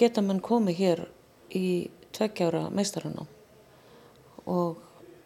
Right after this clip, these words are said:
þar læra menn og bæði kennslu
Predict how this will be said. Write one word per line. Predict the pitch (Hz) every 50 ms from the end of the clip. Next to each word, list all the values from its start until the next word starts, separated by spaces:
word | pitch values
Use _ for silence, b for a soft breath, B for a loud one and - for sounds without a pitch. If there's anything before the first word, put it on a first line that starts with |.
| - -
þar | - - 202 196 180 185 185
læra | 185 185 180 175 175
menn | 175 170 175 180 - - - -
og | - - 170 - - - -
bæði | 185 180 175 170 165 165 165 160 - - - - - - - - - - - -
kennslu | - 196 190 180 - - - 175 175